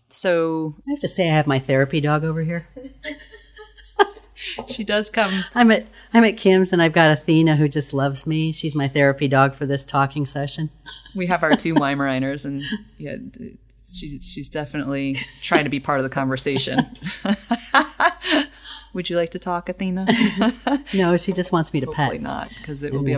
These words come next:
Speaker 1: obnoxious barking.
Speaker 2: <laughs> Anyway, sorry to interrupt. Yes, it is, it is a little bit scary when things suddenly are not in your control anymore and they were intended for one thing and they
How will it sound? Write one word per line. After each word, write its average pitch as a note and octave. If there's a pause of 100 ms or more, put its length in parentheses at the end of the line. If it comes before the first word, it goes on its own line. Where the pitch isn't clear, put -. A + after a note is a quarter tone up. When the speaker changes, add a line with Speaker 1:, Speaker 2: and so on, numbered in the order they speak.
(120)
Speaker 1:
obnoxious -
barking. D3+
Speaker 2:
<laughs> -
Anyway, C3+
sorry E3
to D3+
interrupt. C3+
Yes, E3+
it G3+
is, F#3
it F#3
is F3+
a F3+
little F#3
bit F3+
scary E3
when D3+
things D3
suddenly C#3 (760)
are D3
not C#3
in C3+
your C3+
control C#3
anymore C3
and B2+
they B2+
were C3
intended C#3
for D#3+
one E3
thing G#3
and F#3+
they F3